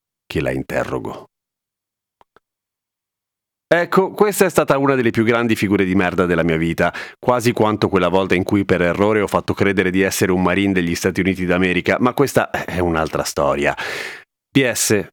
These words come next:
la professoressa Donati era davvero una tosta e mi ha fatto penare per tutto il quinto anno di liceo, ma all'esame di maturità,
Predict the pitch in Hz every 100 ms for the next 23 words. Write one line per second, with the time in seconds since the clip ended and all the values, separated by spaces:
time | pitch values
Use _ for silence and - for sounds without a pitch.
0 | _ - 107 104 110 - 113 123 123 -
1 | 107 95 92 85 - 85 85 90 87 82
2 | 76 90 85 71 69 - 60 - 67 -
3 | _ 110 117 107 123 120 113 113 113 107
4 | 95 127 113 98 104 92 92 87 85 82
5 | 80 87 78 76 - _ 92 95 98 98
6 | 113 110 95 82 80 78 78 71 71 82